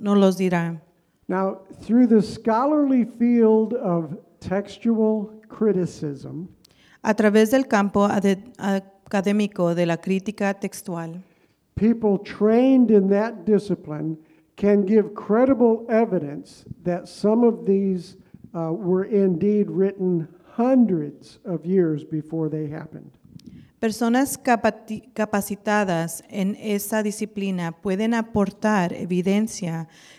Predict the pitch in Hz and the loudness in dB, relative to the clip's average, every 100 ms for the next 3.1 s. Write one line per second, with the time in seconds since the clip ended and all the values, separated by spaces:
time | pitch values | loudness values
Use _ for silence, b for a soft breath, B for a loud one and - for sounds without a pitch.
0 | b 208 202 220 220 180 170 170 165 b | b 0 2 2 0 2 0 -2 -8 b
1 | b b 196 190 202 190 208 220 240 233 | b b -2 0 0 0 0 2 0 2
2 | 226 208 214 202 - 202 202 - 214 208 | 0 0 -4 -6 -4 -4 -4 -2 2 2
3 | 214 | 0